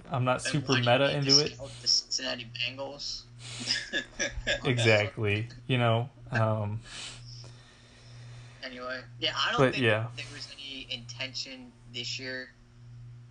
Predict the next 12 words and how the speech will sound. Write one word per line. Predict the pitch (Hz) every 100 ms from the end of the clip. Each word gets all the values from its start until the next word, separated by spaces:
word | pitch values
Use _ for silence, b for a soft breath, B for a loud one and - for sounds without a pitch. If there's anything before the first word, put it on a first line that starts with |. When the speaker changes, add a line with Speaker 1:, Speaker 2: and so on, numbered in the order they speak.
| - - - - -
Speaker 2:
but | 127 120
I | 127
do | 127 151
think | 147 131
there | 127
was | 123 120
intention | 120 120 - 123 113 110 -
in | 123
past | 117 120 120 - -
years. | - - - - - - - - -
But, | 127 123 - - - - - - -
um, | 127 127 123 123 123